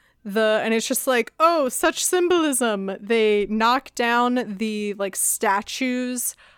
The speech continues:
of the kings outside Erebor to barricade themselves in and, like, provide further defense, and it's just, like, b-, oh, breaking down the legacy and memory of your forefathers to, like, in, in a way that, like, I don't think they would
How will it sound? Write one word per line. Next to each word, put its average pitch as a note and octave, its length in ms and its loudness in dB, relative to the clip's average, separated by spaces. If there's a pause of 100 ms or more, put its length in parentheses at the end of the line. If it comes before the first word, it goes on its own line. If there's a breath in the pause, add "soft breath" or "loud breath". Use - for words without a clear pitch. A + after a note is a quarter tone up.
(120 soft breath)
of G3 180 -2
the G3 80 -2
kings A3+ 760 -2
outside G#3+ 760 0
Erebor D4 800 2 (340 loud breath)
to C4+ 120 2
barricade G#3 760 -2
themselves G3 840 -2 (160)
in G#3+ 420 0
and, G#3 180 -4
like, G3+ 180 -4
provide G3 400 -2
further G3+ 420 -2
defense, F#3+ 520 -6
and G3+ 100 -4
it's F#3+ 140 -10
just, - 220 -4
like, F#3+ 280 -6 (360 loud breath)
b-, F#3 220 -8
oh, A3+ 240 6
breaking G#3 560 0
down G3 760 -2
the G#3+ 100 0
legacy G#3 1040 0
and G#3+ 280 -4
memory G3+ 360 0
of F#3 120 -2
your G3 140 0
forefathers F#3 960 -2
to, G#3 140 -2
like, F3 420 -8
in, C4 240 2
in C4+ 200 2
a C4+ 80 4
way A#3 280 4
that, A3 180 0
like, G#3 160 0
I G#3+ 100 0
don't G#3 300 -2
think G3+ 320 -8
they G3 300 -2
would F#3+ 540 -4